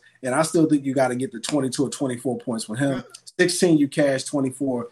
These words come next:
Speaker 1: you start to make some real noise.
Speaker 2: The stack I'm gonna have is I'm gonna have Tua with his two receivers,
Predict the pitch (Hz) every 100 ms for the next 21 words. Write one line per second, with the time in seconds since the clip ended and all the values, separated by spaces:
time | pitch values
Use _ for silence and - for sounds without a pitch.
0 | _ 123 - 117 107 104 - 101 107 98
1 | 90 - 139 143 214 196 170 226 165 131
2 | 131 110 98 101 95 90 - 139 151 143
3 | 131 135 - 156 139 131 113 117 101 -
4 | 147 135 131 127 98 80 78